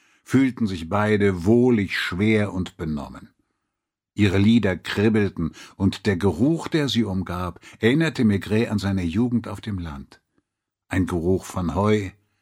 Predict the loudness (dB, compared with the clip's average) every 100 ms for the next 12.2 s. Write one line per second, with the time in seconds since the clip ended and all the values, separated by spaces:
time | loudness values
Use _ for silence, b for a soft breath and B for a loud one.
0 | _ -6 -4 -2 -4 -4 -4 -2 0 -2
1 | -4 -8 _ -4 -2 -4 -8 -10 -14 -16
2 | -16 _ _ _ _ _ _ _ _ -8
3 | -6 -4 -2 -2 -2 -6 -12 -6 -2 -2
4 | -4 -10 -20 _ _ _ _ _ _ _
5 | _ _ _ _ _ _ 0 0 0 -4
6 | -2 -4 -4 -4 -4 -6 _ _ _ _
7 | _ _ _ _ _ _ _ -6 -6 -10
8 | _ _ _ _ _ _ _ _ _ _
9 | b b b 0 0 0 -4 -2 -2 -2
10 | -4 -2 -2 -2 -4 -2 -2 -2 0 2
11 | 0 -2 -4 -2 -6 0 2 2 0 2
12 | 2 0